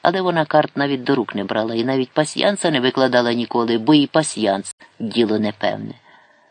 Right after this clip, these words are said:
Все ж то якесь ворожіння чи щось. Дивувалася, що Лемішева сіла до карт.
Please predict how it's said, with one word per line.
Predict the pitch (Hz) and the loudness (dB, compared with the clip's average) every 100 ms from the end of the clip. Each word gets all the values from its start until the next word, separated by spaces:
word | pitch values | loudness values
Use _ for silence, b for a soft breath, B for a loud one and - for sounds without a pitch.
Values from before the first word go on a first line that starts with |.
| b b _ - | b b _ -8
Все | - 170 | 0 2
ж | - | 4
то | 226 | 2
якесь | 202 175 175 | 2 2 0
ворожіння | 120 131 196 175 117 110 165 160 | 0 4 6 4 2 -2 -6 -6
чи | - 95 | -2 0
щось. | - - 110 143 - - _ _ _ b b b b b b b - | 0 -2 -4 -6 -8 -20 _ _ _ b b b b b b b -2
Дивувалася, | 143 254 254 196 180 175 170 170 | 4 6 6 4 2 2 0 -2
що | 160 - | 0 2
Лемішева | 165 156 147 185 202 165 | 4 4 4 2 0 -2
сіла | - 160 156 | -2 0 0
до | 143 127 | 0 -4
карт. | - 110 123 - - | -2 -4 -4 -12 -20